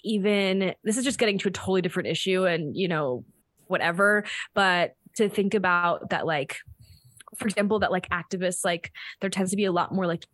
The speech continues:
infighting within activist communities because we're like, "What is the proper term? What is the blah, blah, blah?"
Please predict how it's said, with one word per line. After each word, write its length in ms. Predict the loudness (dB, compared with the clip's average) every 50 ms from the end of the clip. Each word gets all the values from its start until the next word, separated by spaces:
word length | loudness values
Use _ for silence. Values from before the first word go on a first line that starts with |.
| _ _ -2
infighting 580 | 0 2 2 2 2 0 -2 0 -2 -2 -2
within 260 | -2 -2 -2 -2 -2 -2
activist 460 | -2 -4 -6 -6 -6 -6 -6 -6 -4
communities 320 | -4 -2 -2 -2 -2 -4
because 200 | -4 -4 -4 -2
we're 60 | 0
like, 160 | -2 -2 -4 -4 -4
"What 200 | 0 2 2 2
is 80 | 2 0
the 60 | -2
proper 280 | -2 -2 -2 -2 -2 -4
term? 320 | -4 -2 0 0 0 2
What 140 | 2 2 2
is 80 | 0
the 100 | 0 -2
blah, 220 | 0 0 0 0 0
blah, 20 |
blah?" 380 | 0 0 2 2 2 0 -2